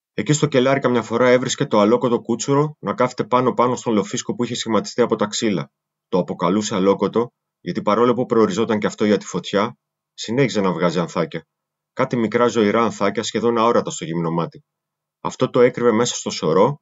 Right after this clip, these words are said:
και έπαιρνε κάποιο άλλο. Μια Κυριακή όμως, όταν πήγε στο κελάρι να φέρει κρασί, διαπίστωσε πως το αλόκοτο κούτσουρο έλειπε. «Θα το έσκασε», μουρμούρισε.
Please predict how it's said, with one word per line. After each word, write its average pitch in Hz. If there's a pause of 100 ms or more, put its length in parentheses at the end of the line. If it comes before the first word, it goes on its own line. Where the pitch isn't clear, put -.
και 117
έπαιρνε 113
κάποιο 110
άλλο. 90 (560)
Μια 123
Κυριακή 131
όμως, 107
όταν 113
πήγε 123
στο -
κελάρι 107
να 104
φέρει 104
κρασί, 104 (300)
διαπίστωσε 120
πως 104
το 101
αλόκοτο 110
κούτσουρο 131
έλειπε. 123 (340)
«Θα -
το 95
έσκασε», 90 (140)
μουρμούρισε. 80